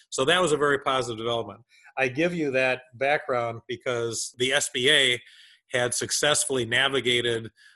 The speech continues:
uh, on a very circuitous path to resolve that very, uh, subjective certification. And then for whatever reason, they felt that they needed to throw a wrench in the works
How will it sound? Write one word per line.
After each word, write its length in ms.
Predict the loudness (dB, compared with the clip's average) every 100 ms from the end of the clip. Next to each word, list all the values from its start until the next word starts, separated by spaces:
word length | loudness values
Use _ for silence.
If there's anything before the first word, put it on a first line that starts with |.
| _
uh, 60 | -8
on 340 | -6 -4 -4
a 60 | -4
very 240 | 0 0
circuitous 580 | 0 -4 -2 0 0 0
path 500 | -2 0 2 0 -4 -20 _ _ -10
to 140 | -6
resolve 680 | -2 0 2 4 4 2 0 -4
that 320 | 0 0 -2
very, 720 | -14 -4 -2 0 0 0 -4
uh, 180 | -6 -6
subjective 600 | -6 -6 -2 -2 -2 -8
certification. 840 | -6 -6 -6 -2 0 0 -4 -8 -16 _ _ _ _ -6
And 360 | -2 -2 -2 0
then 280 | 2 2
for 220 | -2 -2 2
whatever 380 | 2 2 0
reason, 580 | 0 0 0 -2 -6 -10 -16 -6
they 180 | -4 -4
felt 440 | 0 2 2 0
that 160 | -4 -2
they 120 | -6
needed 360 | -2 -2 -2 -2
to 180 | -6 -8
throw 220 | -2 0
a 60 | 2
wrench 280 | 2 0
in 80 | -2
the 100 | 0
works 380 | 0 0 -2 -12